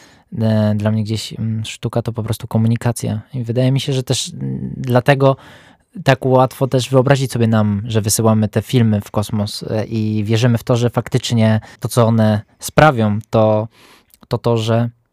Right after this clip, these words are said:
ta druga strona gdzieś lepiej nas zrozumie. I to, c-, co powiedziałeś właśnie z-, w związku z nagrywaniem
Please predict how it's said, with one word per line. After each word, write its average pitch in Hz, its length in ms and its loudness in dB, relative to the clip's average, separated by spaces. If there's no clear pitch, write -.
ta 113 160 2
druga 107 420 -4
strona 110 460 -4
gdzieś 107 380 -4
lepiej 113 320 2
nas 107 180 0
zrozumie. 113 560 0
I 117 120 -10
to, 113 260 0
c-, 113 240 -10
co 110 160 -6
powiedziałeś 110 540 0
właśnie 110 280 -6
z-, 104 80 -6
w 101 60 -8
związku 107 440 -4
z 107 280 -2
nagrywaniem 110 720 -2